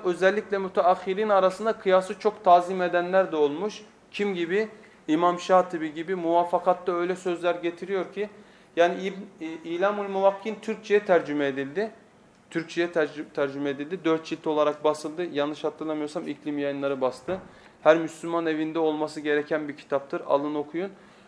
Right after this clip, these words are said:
Orada özellikle kıyas babını açarsanız sahabe, tabi'in ve etbaat tabi'inden inanın abartmıyorum binlerce söz naklediyor. Yani kıyası öven ve yeren sonunda cem ediyor. Allah İbnül Kayyım'a rahmet etsin.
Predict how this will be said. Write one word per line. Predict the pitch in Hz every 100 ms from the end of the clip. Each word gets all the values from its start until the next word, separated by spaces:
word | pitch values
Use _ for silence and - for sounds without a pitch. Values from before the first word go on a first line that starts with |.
| _
Orada | 170 185 180 180
özellikle | 160 170 175 180 165
kıyas | 165 180 180
babını | 160 156 156 151
açarsanız | 151 190 180 160 170 180
sahabe, | - 151 151 151 175
tabi'in | 160 147 160 175
ve | 156
etbaat | 147 - 175 180
tabi'inden | 160 151 151 165 175 -
inanın | 156 180 185 180 151
abartmıyorum | 151 185 185 165 160 165 185 160 135
binlerce | 165 165 170 190 185 175
söz | - 147
naklediyor. | 127 113 - 110 110 101 - _ - - - _
Yani | 147 151 151
kıyası | 160 175 175 185
öven | 165 165 190 170
ve |
yeren | 160 156 190
sonunda | 190 175 170 170 180
cem | 156 170
ediyor. | 160 139 160 190 -
Allah | 143 156
İbnül | 160 156 156
Kayyım'a | 156 156 151
rahmet | 143 143 160 160
etsin. | 147 190